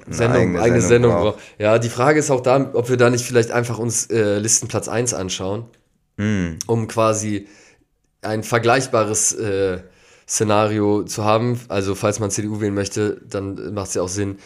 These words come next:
Speaker 2: den oder diejenige vorzustellen, die man da wirklich wählt.
Speaker 1: Dann gibt's hier noch Strack-Zimmermann von der F D P.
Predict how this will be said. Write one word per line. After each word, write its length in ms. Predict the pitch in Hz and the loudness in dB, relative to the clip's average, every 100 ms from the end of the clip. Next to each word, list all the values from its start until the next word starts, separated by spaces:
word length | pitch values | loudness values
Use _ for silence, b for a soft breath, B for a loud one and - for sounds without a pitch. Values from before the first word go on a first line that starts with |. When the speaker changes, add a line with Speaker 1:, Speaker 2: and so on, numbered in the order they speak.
| B B _ - | B B _ -2
Speaker 2:
den 260 | 104 104 | 0 0
oder 140 | 101 98 | 2 0
diejenige 400 | 104 104 101 92 | 0 -2 -2 -2
vorzustellen, 500 | 101 - - 95 92 | -4 -4 -2 -2 -2
die 100 | 95 | -2
man 120 | 92 | -2
da 100 | 87 | -2
wirklich 300 | 90 87 - | -4 -8 -4
wählt. 320 | 95 120 123 - _ _ _ - | -2 -2 -4 -16 _ _ _ -6
Speaker 1:
Dann 200 | 95 92 | -4 -4
gibt's 220 | 98 - | -8 -8
hier 140 | 101 | -6
noch 320 | 98 95 90 - - _ _ | -4 -4 -6 -10 -20 _ _
Strack-Zimmermann 1040 | - - - 92 - 113 113 117 120 117 | -20 -6 -2 -2 -4 -2 0 0 0 -2
von 160 | 117 104 | -4 -2
der 80 | 98 | -2
F 120 | 98 | -4
D 80 | 98 | -10
P. 420 | 95 110 117 131 | -6 -4 -2 -4